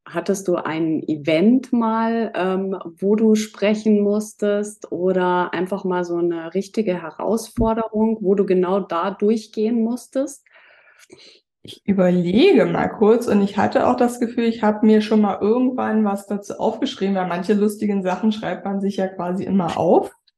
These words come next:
Speaker 2: Da
Speaker 1: Ja.
Speaker 2: muss man nur finden, wo man sich die Notizen hingeschrieben hat.
Speaker 1: Ja.
Speaker 2: Ja, prinzipiell habe ich natürlich schon viele Sachen erlebt und viel, ähm,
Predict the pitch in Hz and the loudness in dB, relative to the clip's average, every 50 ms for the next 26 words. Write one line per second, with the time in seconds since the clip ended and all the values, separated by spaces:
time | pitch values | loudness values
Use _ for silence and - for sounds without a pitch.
0 | _ _ _ - 208 214 196 190 269 - - - 277 233 226 226 226 220 220 - | _ _ _ 2 4 4 6 4 4 2 2 0 2 4 4 6 6 4 4 2
1 | 262 269 320 339 277 220 214 208 196 202 214 214 214 208 220 214 208 190 196 - | 0 -2 0 2 4 4 4 4 4 2 2 0 0 4 4 4 4 4 2 -4
2 | - 220 - - - 196 196 254 370 370 - - - 156 160 160 180 185 214 - | -8 -12 -10 -6 -2 2 2 4 2 2 0 -4 -6 -6 -4 -2 0 2 2 2
3 | 427 - - - _ _ _ _ _ _ - 185 180 175 165 165 165 185 196 - | 0 -2 -6 -16 _ _ _ _ _ _ -6 -4 -4 -2 -4 -4 -6 -8 -10 -12
4 | _ _ _ _ _ _ - 147 156 - - 208 208 214 233 262 - - 220 208 | _ _ _ _ _ _ -6 -4 -4 -2 2 4 4 4 4 2 2 2 4 4
5 | 190 180 226 220 220 208 208 208 214 214 214 214 - 214 202 214 208 - 254 240 | 4 2 2 0 0 0 2 2 2 2 2 2 4 4 6 6 6 4 4 4
6 | 254 254 214 185 190 202 208 202 202 190 175 165 165 190 254 370 - - - 208 | 4 4 4 4 2 2 2 2 0 0 0 0 0 2 0 0 0 -2 0 2
7 | 220 220 214 - - 233 226 240 247 254 254 262 269 269 - - - - - - | 2 2 2 0 0 2 2 4 4 4 4 2 2 0 -4 -12 -18 -20 -20 -20
8 | - _ _ - 220 214 214 214 214 208 208 214 214 208 208 208 214 214 214 | -20 _ _ 0 4 4 6 6 4 4 4 4 4 4 4 2 0 -2 -6